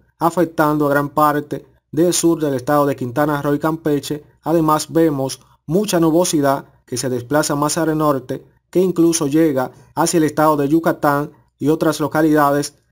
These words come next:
del Mar Caribe. Si de inmediato nos vamos a estas imágenes de la trayectoria que son importantísimas para nosotros determinar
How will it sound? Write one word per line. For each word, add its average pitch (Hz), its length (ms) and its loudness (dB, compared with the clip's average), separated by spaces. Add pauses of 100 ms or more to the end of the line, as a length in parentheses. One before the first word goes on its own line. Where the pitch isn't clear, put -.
del 123 180 -4
Mar 143 240 0
Caribe. 120 500 -2 (280)
Si 139 140 -6
de 147 60 0
inmediato 160 420 2
nos 175 200 0
vamos 175 460 2
a 151 140 0
estas 160 260 -4
imágenes 160 440 0
de 143 100 -4
la 131 100 -2
trayectoria 135 640 0
que 139 120 -6
son 143 180 -6
importantísimas 160 1000 -2
para 123 200 -4
nosotros 139 440 -6
determinar 147 720 -2